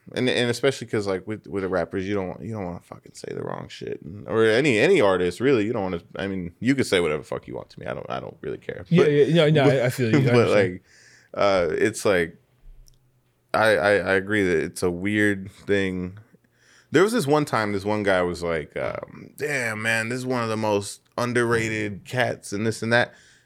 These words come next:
Speaker 1: And I got, I low-key got a little upset because I was like, I'm like, "Well, I'm not really underrated. Just y-, you're the, you're kind of admitting t-, to me right now that you're just sleeping on my shit." You know what I'm
Speaker 2: Mm.
Speaker 1: saying? And it's like,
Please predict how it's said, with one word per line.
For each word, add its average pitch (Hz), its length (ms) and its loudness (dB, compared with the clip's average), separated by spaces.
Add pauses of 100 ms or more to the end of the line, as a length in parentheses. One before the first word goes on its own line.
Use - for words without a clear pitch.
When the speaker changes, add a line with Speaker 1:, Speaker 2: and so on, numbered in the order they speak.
(140)
Speaker 1:
And 98 240 0
I 95 240 0
got, 117 160 2
I 101 100 2
low-key 110 300 2
got 104 120 4
a 92 40 4
little 90 220 0
upset - 280 -4
because 110 240 -6
I 101 60 2
was 92 180 -2
like, 90 220 -2 (540)
I'm 107 140 -4
like, 104 160 0
"Well, 123 140 2
I'm 135 100 -2
not 147 180 -6
really 135 460 0
underrated. 113 840 2
Just 107 280 -6
y-, 85 280 -12
you're 127 420 4
the, 143 160 6
you're 117 200 0
kind 180 220 0
of 139 100 2
admitting 117 640 4
t-, - 260 -20
to - 100 -6
me 82 220 -4
right 80 260 -4
now 87 280 -2
that 82 220 -4 (400)
you're 123 240 4
just 95 240 -6
sleeping 117 320 -4
on 52 140 -8
my 50 140 -14
shit." - 340 -10
You - 120 0
know 160 100 6
what 151 80 6
I'm 139 120 2
Speaker 2:
Mm. 135 40 0
Speaker 1:
saying? 92 300 0
And 95 120 -4
it's 87 160 -8
like, 85 240 -4